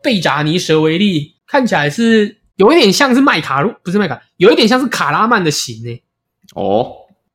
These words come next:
Speaker 1: 就是他们好像很喜欢找这种，那为什么不找卡拉曼就好？
Speaker 2: 啊，卡拉曼那个要打暴击的。
Speaker 1: 打暴击？卡拉曼是打，打 support 的，好不好？
Speaker 2: <laughs> 那个每一场上去都在赌运气。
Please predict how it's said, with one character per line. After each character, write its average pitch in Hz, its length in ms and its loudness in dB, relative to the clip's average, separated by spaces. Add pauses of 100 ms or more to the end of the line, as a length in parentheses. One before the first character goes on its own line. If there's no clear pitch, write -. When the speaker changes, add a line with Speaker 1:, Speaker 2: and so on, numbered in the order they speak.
(320)
Speaker 1:
就 - 80 -20
是 302 140 -10
他 262 100 -2
们 285 140 2
好 175 80 -2
像 240 100 0
很 196 140 0
喜 185 80 -2
欢 175 100 2
找 151 140 -2
这 196 100 -4
种， 165 160 -4
那 240 60 2
为 269 80 2
什 220 60 2
么 185 80 -2
不 233 80 -2
找 175 100 0
卡 - 160 -4
拉 147 140 0
曼 151 180 0
就 139 100 0
好？ 123 200 -8 (160)
Speaker 2:
啊， 120 80 -6
卡 - 260 -8
拉 104 160 0
曼 117 240 -2
那 113 80 -2
个 104 260 2
要 107 80 2
打 90 220 -4
暴 101 240 -2
击 - 220 -12
的。 - 200 -16 (220)
Speaker 1:
打 156 120 -2
暴 226 220 -2
击？ - 220 -12 (300)
卡 180 140 2
拉 226 60 2
曼 240 120 4
是 240 60 0
打， 135 180 0 (240)
打 160 120 2
support 156 400 2
的， 131 80 0
好 123 80 -6
不 135 60 -2
好？ 135 240 -6 (640)
Speaker 2:
<laughs> - 800 -16
那 131 80 2
个 131 120 2
每 113 160 -2
一 131 60 0
场 104 180 -4
上 120 200 -2
去 110 100 -2
都 120 100 4
在 120 120 0
赌 98 240 -4
运 107 180 0
气。 101 400 -6